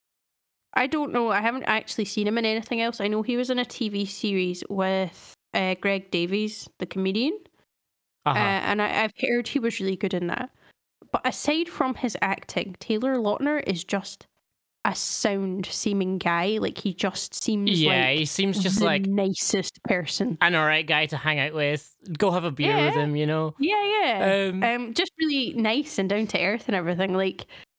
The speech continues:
Speaker 1: um, not to mention some of the supporting cast. Like, it is ridiculous that <laughs> those people signed up to those roles in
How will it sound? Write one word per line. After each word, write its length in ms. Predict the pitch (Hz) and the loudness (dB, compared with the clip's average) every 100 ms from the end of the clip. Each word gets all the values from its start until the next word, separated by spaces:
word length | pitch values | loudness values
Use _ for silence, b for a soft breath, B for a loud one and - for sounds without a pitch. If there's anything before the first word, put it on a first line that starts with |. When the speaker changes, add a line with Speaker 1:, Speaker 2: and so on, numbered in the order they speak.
| _ _ - | _ _ -2
Speaker 1:
um, 520 | 214 208 202 196 214 - _ _ _ _ _ | 0 0 -2 -2 -4 -12 _ _ _ _ _
not 240 | 269 330 - | -2 -2 0
to 120 | 320 | 0
mention 460 | 247 247 262 269 202 | 0 0 -2 -2 0
some 240 | - 220 | 0 0
of 160 | 202 190 | -2 0
the 80 | 196 | 0
supporting 600 | 214 - 208 220 247 220 | 0 0 -2 0 -2 0
cast. 540 | 175 - - - - _ _ | 0 -2 -4 -8 -10 _ _
Like, 400 | - 196 208 - b b _ _ | -2 -2 -2 -10 b b _ _
it 140 | 277 262 | -2 0
is 140 | 240 208 | 0 -2
ridiculous 960 | 202 - 214 - 247 - 170 - - _ _ _ _ _ _ _ _ _ _ _ _ _ _ | -2 -2 -4 0 -2 0 -4 -6 -10 _ _ _ _ _ _ _ _ _ _ _ _ _ _
that 340 | - - - - | -2 -2 -2 -2
<laughs> 480 | 220 277 269 302 254 | 0 0 0 0 0
those 300 | 277 254 - | 0 0 0
people 440 | - 247 - 220 | 0 0 0 0
signed 340 | 233 226 233 202 | 2 0 2 0
up 200 | 202 - | -2 -2
to 100 | 214 | -2
those 280 | 202 226 202 | 0 0 0
roles 320 | 202 190 175 | 0 0 0
in 260 | 208 196 | 0 0